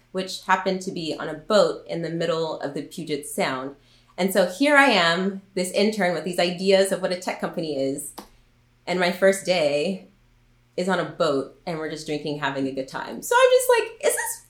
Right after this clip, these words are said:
is this, is this real? Are we, are we ever gonna work? What's going on?" Day two, we, we got down to business, <laughs> and we started working, and I didn't know what I was doing. I didn't know how to set up my MacBook, um, but we got right in there. So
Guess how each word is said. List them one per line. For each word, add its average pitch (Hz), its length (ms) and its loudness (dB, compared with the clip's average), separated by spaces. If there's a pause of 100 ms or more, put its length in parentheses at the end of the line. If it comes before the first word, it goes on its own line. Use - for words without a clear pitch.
is 415 80 0
this, - 320 -2 (220)
is - 100 -4
this 466 180 0
real? 494 440 2
Are 247 120 2
we, 294 180 0
are 262 80 0
we 320 80 -2
ever 392 160 -2
gonna 339 180 0
work? 427 300 0
What's - 200 -6
going 339 260 -2
on?" 160 260 -2 (480)
Day 277 220 8
two, 165 420 2
we, 165 240 -8
we 196 80 2
got 160 160 2
down 143 220 -4
to 143 80 -14
business, 135 520 -4
<laughs> - 40 4
and 214 840 4
we 165 80 -2
started 170 300 0
working, 143 520 -4 (420)
and 151 320 0
I 185 100 8
didn't 175 160 6
know 160 140 2
what 151 120 0
I 147 100 4
was 147 140 -2
doing. 147 280 -2
I 147 60 0
didn't 175 180 -2
know 165 80 2
how 170 100 -2
to 151 80 -4
set 151 140 -6
up 147 100 -2
my 156 80 -4
MacBook, 135 600 -4 (260)
um, 131 260 -6
but 147 100 0
we 156 120 -4
got 156 200 4
right 131 240 -2
in 139 140 -4
there. 123 300 -8
So 139 540 -4